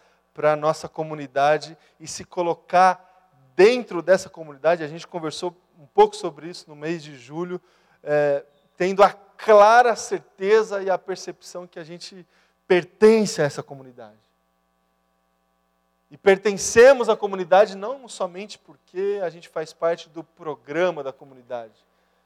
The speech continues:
não somente porque o nosso nome está escrito no hall de membros da, dessa comunidade, mas porque a gente consegue viver essa dinâmica de partilha, de cooperação,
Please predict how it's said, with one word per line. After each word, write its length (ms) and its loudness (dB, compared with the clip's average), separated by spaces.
não 140 4
somente 640 -2
porque 580 -4
o 80 -2
nosso 320 -4
nome 600 -4
está 300 -6
escrito 680 -16
no 180 -18
hall 600 4
de 140 -14
membros 600 -2
da, 300 -2
dessa 320 -10
comunidade, 640 -8
mas 200 -2
porque 340 -2
a 60 4
gente 200 -6
consegue 460 -4
viver 460 -6
essa 200 -6
dinâmica 800 -10
de 160 -16
partilha, 840 -4
de 140 -12
cooperação, 1040 -2